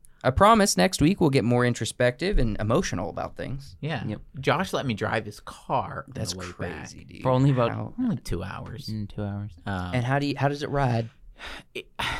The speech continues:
Speaker 2: it's the same with most cars for
Speaker 1: Mm-hmm.
Speaker 2: me. Like, you drive it, I was like, "I'm uncomfortable the
Speaker 3: Yeah.
Speaker 2: entire time." <laughs> You know, and then I get home, and even though my car is my car,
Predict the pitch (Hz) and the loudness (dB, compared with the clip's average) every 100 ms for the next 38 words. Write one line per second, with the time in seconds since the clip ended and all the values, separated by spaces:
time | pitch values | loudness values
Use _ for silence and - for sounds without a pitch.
0 | - - _ 165 - - 143 - 170 160 | -8 -16 _ 0 0 -6 -6 -2 0 2
1 | 165 165 160 147 - 117 117 110 - - | 2 0 -2 -6 -6 0 0 -2 -16 -6
2 | 107 98 92 92 - - 80 - 117 - | 0 2 2 -2 -10 -10 -8 -10 -2 6
3 | 123 104 101 98 98 92 90 - - - | 8 8 4 2 -2 -6 -8 -10 -18 -20
4 | - - - - - - - 113 98 113 | -20 -18 -18 -18 -20 -14 -4 -4 -2 2
5 | 117 120 120 123 - 110 110 110 - 113 | 4 6 4 0 0 -2 -2 -4 -2 -2
6 | 113 107 101 92 95 - - _ - 92 | -2 -2 -8 -8 -10 -12 -14 _ -4 0
7 | 101 98 87 - - - - _ - - | 0 0 -8 -14 -16 -18 -20 _ -14 -12
8 | - - _ - _ - 107 92 90 - | -12 -14 _ -20 _ -4 -2 -2 -4 -2
9 | 110 107 107 92 107 95 123 113 98 107 | 0 2 0 0 -2 2 4 4 2 -4
10 | - 107 98 113 120 113 101 98 104 110 | -4 -6 -4 -2 0 0 2 0 0 0
11 | 113 98 98 95 92 92 - 95 90 92 | -2 0 0 -2 -6 -8 -8 -6 -4 -6
12 | - 92 92 - | -6 -6 -6 -10